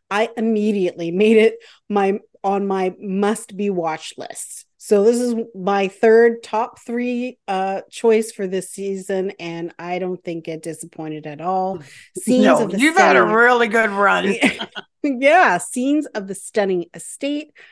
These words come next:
Speaker 1: a classic Christmas movie, Hollywood glamour,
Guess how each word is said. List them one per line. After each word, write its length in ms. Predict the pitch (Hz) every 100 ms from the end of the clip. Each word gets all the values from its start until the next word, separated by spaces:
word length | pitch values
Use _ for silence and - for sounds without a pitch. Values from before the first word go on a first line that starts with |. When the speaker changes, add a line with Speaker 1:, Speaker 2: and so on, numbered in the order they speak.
| - -
Speaker 1:
a 80 |
classic 560 | - - 175 143 - 151
Christmas 680 | - 240 233 262 262 269 -
movie, 540 | 285 302 285 311 320 - _
Hollywood 720 | - 202 170 156 151 147 151
glamour, 600 | 254 330 320 311 311 311